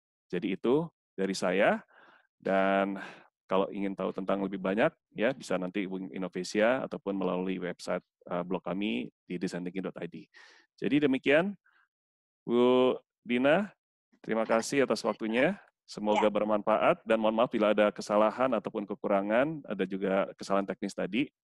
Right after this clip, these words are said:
Speaker 1: dan terima kasih.
Speaker 2: Oke, terima kasih Mas Dani Kosasi untuk share-nya, ya. Tapi,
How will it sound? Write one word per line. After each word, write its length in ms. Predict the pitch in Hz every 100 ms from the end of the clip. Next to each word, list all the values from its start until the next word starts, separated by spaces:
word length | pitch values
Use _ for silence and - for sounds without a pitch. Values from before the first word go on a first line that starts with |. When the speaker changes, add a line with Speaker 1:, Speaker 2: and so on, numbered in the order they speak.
| _ _ _ _
Speaker 1:
dan 400 | 95 90 92 92 -
terima 180 | 95 95
kasih. 300 | 95 98 85 _ _ _ _ _ _ 196
Speaker 2:
Oke, 560 | 226 247 269 254 196
terima 320 | 247 262 285 285
kasih 640 | 277 311 - 349 370 - _ - _ _
Mas 320 | 233 262 330
Dani 320 | 220 240 247
Kosasi 800 | 233 247 277 269 - 285 285 277 -
untuk 480 | 233 233 226 233 233
share-nya, 880 | - 233 226 226 233 233 247 262 320 233
ya. 240 | 196 330 - - _ _
Tapi, 640 | 233 240 - 339 359 370